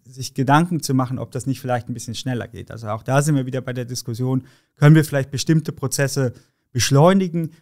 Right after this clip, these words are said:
Können wir vielleicht auch, wenn's drum geht, ähm, bestimmte Genehmigungsprozesse zu beschleunigen, können wir da vielleicht nochmal Dinge überdenken und uns fragen,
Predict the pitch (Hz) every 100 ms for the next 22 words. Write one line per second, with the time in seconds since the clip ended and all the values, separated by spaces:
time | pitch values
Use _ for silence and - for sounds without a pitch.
0 | _ - 143 139 139 135 131 - 135 131
1 | 123 123 - - _ 135 120 120 131 131
2 | - - 123 120 117 - _ - 110 151
3 | 143 143 135 127 117 87 _ _ _ 131
4 | 127 160 208 196 180 175 - 147 160 151
5 | 147 - 135 127 135 135 135 127 139 127
6 | 123 135 - 127 127 131 120 120 120 -
7 | 143 127 123 120 147 170 139 127 - 131
8 | 131 127